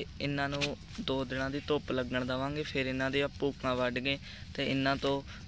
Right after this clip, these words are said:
ਮਿੱਟੀ ਝਾੜ ਕੇ ਤੇ ਇਹਨਾਂ ਦੀ ਉਤਲੀ ਛਿੱਲ ਲਾ ਦਾਂਗੇ, ਜਿਹਦੇ ਨਾਲ ਗੰਢੇ ਸਾਫ਼ ਹੋ ਜਾਣਗੇ ਤੇ ਇਹਨਾਂ ਨੂੰ ਅਸੀਂ ਸਟੋਰ ਕਰਾਂਗੇ। ਤੇ ਗੰਢਿਆਂ ਨੂੰ ਵੈਸੇ ਵੀ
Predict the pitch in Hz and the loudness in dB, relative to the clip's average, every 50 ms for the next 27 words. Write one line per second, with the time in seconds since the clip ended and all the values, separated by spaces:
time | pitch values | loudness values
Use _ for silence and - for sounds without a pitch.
0 | - - 139 139 139 131 - - 147 135 - 151 143 139 131 123 - 143 139 - | -10 -4 -2 0 0 0 2 2 2 6 8 8 10 10 8 6 0 -4 -2 -2
1 | 139 139 139 139 139 135 139 143 147 - - - - - - - 135 135 - 143 | -2 0 0 0 0 0 0 0 -2 -2 -6 -12 -14 -12 -8 -6 -6 -4 0 0
2 | 139 139 147 160 160 - - - - - - - - - - - - - 139 135 | 2 4 4 2 2 -2 -8 -12 -12 -12 -12 -12 -12 -12 -8 -6 2 4 6 8
3 | 135 139 139 135 127 127 127 135 143 147 156 160 160 196 - - - - - 147 | 8 8 8 8 6 8 8 6 6 6 4 2 -2 -2 -6 -8 -8 -2 -2 0
4 | 147 147 151 165 165 160 156 147 147 147 156 160 - 147 143 143 139 143 160 165 | 0 0 2 2 2 4 6 4 6 6 4 6 8 8 10 10 8 8 4 6
5 | 156 156 147 147 143 147 151 151 - 160 151 - - 143 147 151 151 156 156 151 | 8 8 6 6 6 4 2 4 4 2 2 2 0 2 4 4 4 4 2 0
6 | 151 151 156 160 175 180 - - - - - - - - - - - - 151 143 | 2 2 2 2 0 -2 -6 -8 -10 -10 -10 -10 -10 -8 -8 -8 0 2 4 4
7 | 143 143 - - 139 135 135 135 135 135 - - - - - 151 151 139 143 151 | 4 4 4 4 4 6 6 4 0 -4 -6 -8 -4 0 2 2 2 4 4 4
8 | 147 151 151 156 156 165 165 160 151 147 143 - 156 156 160 170 175 165 | 6 8 8 8 8 8 6 8 8 6 8 6 4 6 6 6 6 4